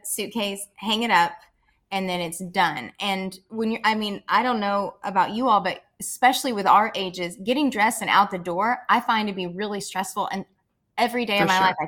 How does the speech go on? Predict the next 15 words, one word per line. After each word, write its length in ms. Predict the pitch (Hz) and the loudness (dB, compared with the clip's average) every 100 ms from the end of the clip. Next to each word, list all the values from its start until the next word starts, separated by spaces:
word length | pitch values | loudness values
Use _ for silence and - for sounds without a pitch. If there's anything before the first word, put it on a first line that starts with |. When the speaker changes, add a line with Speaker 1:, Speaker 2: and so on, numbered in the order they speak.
| - | -6
Speaker 1:
can't 120 | 170 | -6
believe 220 | 180 180 | -4 -2
how 120 | 185 175 | -2 0
long 180 | 160 | -2
it 100 | 151 | -4
takes. 440 | - 165 - - - _ - | -8 -8 -10 -18 -18 _ -6
I 40 | |
mean, 160 | 208 214 | -2 0
<laughs> 60 | - | 0
you'd 160 | 226 | 2
Speaker 2:
Right. 220 | 180 294 | 2 2
Speaker 1:
think 160 | - 247 _ - - - - | 0 -4 _ -10 -8 -8 -6
we 120 | 220 | 0
were 180 | 208 233 | 0 0
solving 640 | 262 - 208 208 202 196 | 0 6 6 6 0 -6